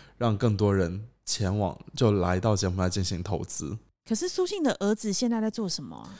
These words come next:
Speaker 1: 苏庆的儿子他现在是教育部国务秘书长啊。
Speaker 2: 那几岁人啊？
Speaker 1: 我看他的样子差不多也就三十多岁，跟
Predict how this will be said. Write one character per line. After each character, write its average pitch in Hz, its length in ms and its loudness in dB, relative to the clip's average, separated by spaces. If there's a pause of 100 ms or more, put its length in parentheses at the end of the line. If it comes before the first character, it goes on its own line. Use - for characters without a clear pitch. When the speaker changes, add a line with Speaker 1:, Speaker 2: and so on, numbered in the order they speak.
Speaker 1:
苏 - 160 4
庆 202 180 4
的 156 120 6
儿 120 100 6
子 120 140 0
他 120 180 2
现 143 140 2
在 131 160 4
是 131 180 0
教 123 240 4
育 120 60 6
部 120 180 2
国 104 220 4
务 110 60 4
秘 110 140 4
书 98 200 0
长 - 80 -10
啊。 104 180 -12 (120)
Speaker 2:
那 285 100 -4
几 170 240 -6
岁 247 200 -2
人 131 280 -8
啊？ - 120 -14 (120)
Speaker 1:
我 107 220 4
看 147 280 0
他 139 200 2
的 131 120 4
样 127 260 2
子 64 280 -4
差 110 180 -2
不 104 100 -2
多 104 200 2
也 80 120 -2
就 95 200 -2
三 98 240 0
十 95 120 -4
多 90 160 0
岁， 95 240 0
跟 107 280 0